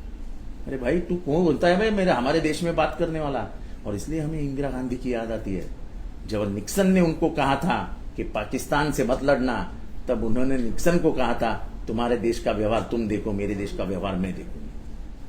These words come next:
तो पाकिस्तान के टुकड़े करके, बांग्लादेश को अलग करके एक नया देश की निर्मिति की थी। आज ट्रंप तो हमारा बाप है, धमकाता है हमें, धंधे बंद कर दूंगा,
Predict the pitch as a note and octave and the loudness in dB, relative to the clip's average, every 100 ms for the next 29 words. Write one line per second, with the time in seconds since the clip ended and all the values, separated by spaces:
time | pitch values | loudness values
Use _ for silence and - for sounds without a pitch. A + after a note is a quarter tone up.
0 | - - - - - - A2+ G2+ - - | -12 -12 -8 -8 -6 -4 -2 -2 -6 -6
1 | G2+ - A2 G#2+ G2 F#2 - G#2+ G2+ G2+ | -6 -6 -4 -4 -4 -6 -4 -2 -2 -2
2 | F2+ D3+ D#3+ F2 F#2 G2 G2 G2 F2+ F#2+ | -2 -2 -4 -6 -4 -4 -4 -4 -4 -4
3 | C3+ - G2+ F#2 F#2+ - - - - - | -4 -4 -4 -4 -6 -8 -8 -8 -8 -8
4 | - - F2 - F#2 F#2 F2+ F#2+ F#2+ - | -10 -10 -10 -6 -4 -4 -4 -6 -8 -8
5 | F2 E2 E2 - - - - - - - | -6 -6 -6 -8 -10 -10 -10 -10 -10 -8
6 | - - - - - - - - - - | -10 -10 -10 -8 -8 -10 -10 -10 -10 -8
7 | - - - - - F#2+ G2 F#2+ F2 - | -8 -8 -8 -10 -8 -8 -6 -8 -8 -10
8 | D#2+ - - G#2 - D3 C#3+ - - - | -10 -10 -10 -12 -10 -8 -8 -10 -12 -10
9 | - - - - - - - - - - | -8 -6 -8 -8 -8 -8 -8 -8 -8 -8
10 | - - - - - A#2 A#2 D3 D#3 D3+ | -10 -10 -8 -8 -6 -6 -2 -2 -2 -4
11 | D3+ D3 - - - - - - - - | -6 -8 -10 -12 -10 -10 -10 -12 -12 -14
12 | - - A#2 A2+ C3 A#2+ A#2 - B2 A#2 | -12 -8 -6 2 4 4 0 -2 -2 -2
13 | A#2 A#2 | -2 0